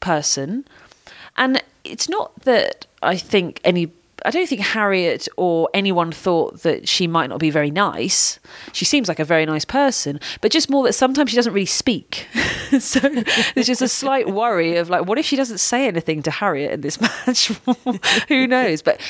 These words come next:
no, it was, of course, great and an amazing experience for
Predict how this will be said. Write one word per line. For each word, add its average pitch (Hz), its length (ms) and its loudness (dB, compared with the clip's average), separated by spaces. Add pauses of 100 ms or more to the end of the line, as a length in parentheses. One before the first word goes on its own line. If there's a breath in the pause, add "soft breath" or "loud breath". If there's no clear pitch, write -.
(120)
no, 147 260 0
it 180 160 2
was, 175 180 0
of 170 140 -2
course, 156 580 0
great 143 440 -2
and 160 100 0
an 147 160 2
amazing 156 460 2
experience 139 520 -2
for 143 300 -4